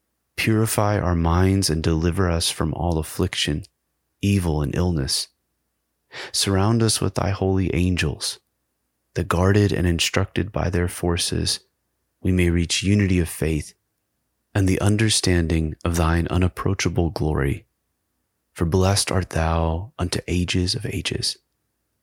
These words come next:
Amen. Almighty God, Father of all mercies, we, your unworthy servants, give you humble thanks for all your goodness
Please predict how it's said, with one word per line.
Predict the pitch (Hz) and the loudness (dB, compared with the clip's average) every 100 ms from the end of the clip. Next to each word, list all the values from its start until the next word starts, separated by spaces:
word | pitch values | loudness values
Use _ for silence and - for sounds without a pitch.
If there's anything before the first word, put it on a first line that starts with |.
| _ _ _ _ _ _ _ - | _ _ _ _ _ _ _ -6
Amen. | 87 78 71 95 90 _ _ _ _ _ _ _ _ _ _ _ _ _ _ _ _ _ _ _ _ _ _ _ _ _ _ _ _ _ _ - | -2 -2 -2 -6 -12 _ _ _ _ _ _ _ _ _ _ _ _ _ _ _ _ _ _ _ _ _ _ _ _ _ _ _ _ _ _ -2
Almighty | 98 98 104 110 | 2 4 4 2
God, | 101 85 87 90 87 | 0 0 0 -2 -4
Father | - 85 87 101 101 | -4 -2 0 0 0
of | 78 85 | -2 -2
all | - 87 | 0 2
mercies, | 82 85 - - - - - - _ _ _ _ _ _ - | 2 2 0 -2 -2 -4 -4 -4 _ _ _ _ _ _ -2
we, | 92 | 2
your | 98 113 123 - | 4 4 4 4
unworthy | 98 98 92 87 85 | 2 4 4 2 2
servants, | 85 92 92 95 95 - | 0 0 0 0 0 -2
give | - 85 | -2 -4
you | 80 | -2
humble | 82 90 98 95 | 0 2 2 2
thanks | - 87 82 | 0 -2 -2
for | - - - | -4 -4 -2
all | 85 | 0
your | 82 | 0
goodness | 82 95 95 101 107 - | 0 -2 2 2 2 0